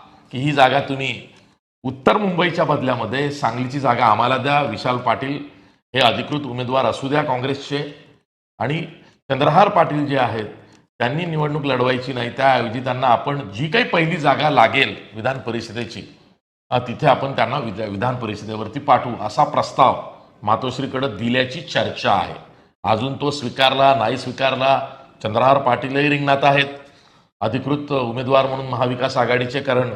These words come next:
ती जागा शिवसेनेला आधीच सुटलेली आहे. आणि विशाल पाटलांनी दोन अर्ज भरले आहेत, एक अपक्ष आणि एक काँग्रेसचा. आता बघायचं आहे तिकडे काय होतं. मी सांगत हे होतो की आत्तापर्यंत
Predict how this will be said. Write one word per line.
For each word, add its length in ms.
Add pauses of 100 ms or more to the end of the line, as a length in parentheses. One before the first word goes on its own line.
(120)
ती 100
जागा 340 (280)
शिवसेनेला 500
आधीच 220
सुटलेली 460
आहे. 260 (480)
आणि 340
विशाल 360
पाटलांनी 640
दोन 580 (440)
अर्ज 240
भरले 340
आहेत, 120
एक 120
अपक्ष 360
आणि 160
एक 120
काँग्रेसचा. 440 (400)
आता 140
बघायचं 400
आहे 100
तिकडे 220
काय 200
होतं. 260
मी 120
सांगत 400
हे 80
होतो 380 (880)
की 300
आत्तापर्यंत 760